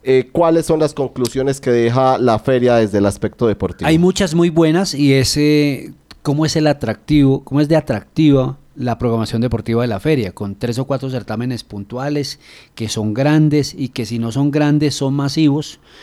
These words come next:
Speaker 2: Por ejemplo, el microfútbol, le decíamos esta mañana que no trajo a grandes clubes del país o equipos del país, pero sí se vuelve muy masivo, siempre es muy masivo.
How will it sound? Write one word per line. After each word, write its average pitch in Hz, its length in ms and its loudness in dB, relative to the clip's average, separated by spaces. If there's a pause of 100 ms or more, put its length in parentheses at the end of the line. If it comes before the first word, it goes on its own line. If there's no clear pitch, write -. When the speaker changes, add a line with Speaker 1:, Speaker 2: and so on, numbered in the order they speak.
(220)
Speaker 2:
Por 120 120 -2
ejemplo, 110 220 0
el 131 40 0
microfútbol, 135 720 2
le 131 120 0
decíamos 131 360 -2
esta 131 200 -2
mañana 131 340 -2 (340)
que 123 120 2
no 120 160 2
trajo 143 640 0
a 110 360 -6
grandes 135 340 -2
clubes 147 260 2
del 151 140 0
país 147 360 0
o 139 60 0
equipos 131 300 -2
del 151 140 0
país, 151 420 0 (380)
pero 117 260 2
sí 131 280 2
se 143 160 0
vuelve 139 340 0
muy 139 140 0
masivo, 135 340 0
siempre 135 480 0
es 131 80 0
muy 139 140 2
masivo. 139 380 2